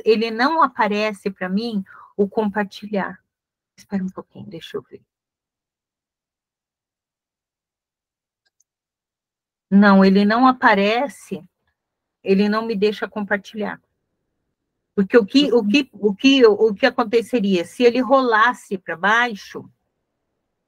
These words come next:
eu conseguiria compartilhar, mas ele tá, ele enrijeceu aqui e não dá. E, aliás, pra eu sair dessa janela, eu tenho que sair do sistema. Então, ó,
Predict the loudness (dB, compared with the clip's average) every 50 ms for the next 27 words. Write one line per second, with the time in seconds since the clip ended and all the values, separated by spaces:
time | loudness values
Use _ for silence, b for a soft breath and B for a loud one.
0 | _ 2 2 2 2 2 0 -2 0 -2 -4 -4 -4 -2 -2 -2 -2 -2 -4 -4
1 | 0 0 -2 -2 -2 -2 0 0 0 0 0 -2 -2 -2 0 0 0 0 -2 -6
2 | -6 -4 -2 0 0 0 0 -2 -2 -4 -4 -6 -6 -6 -6 -6 -6 -6 -6 -6
3 | -6 -6 -6 -4 -6 -6 -6 -6 -6 -4 -4 -4 -4 -6 _ -14 -14 -14 -14 -10
4 | -8 -6 -4 -4 -4 -6 -6 -6 -6 -6 -8 B B B B B B B 2 4
5 | 6 6 6 6 4 6 6 4 4 0 -2 2 2 2 2 2 -4 -4 -2 -2
6 | 0 0 -2 -2 -4 -2 -2 -4 -4 -2 -4 -4 -4 -2 -4 -4 -4 -2 -2 -2
7 | 0 0 -2 -2 -2 -8 -10 -10 -8 -8 -8 -10 -2 0 0 2 2 0 -2 -6
8 | -6 -10 -12 -12 -14 -14 -14 -14 _ -10 -10 -10 -10 -14 -20 -12 -10 -10 -6 -4
9 | -4 -4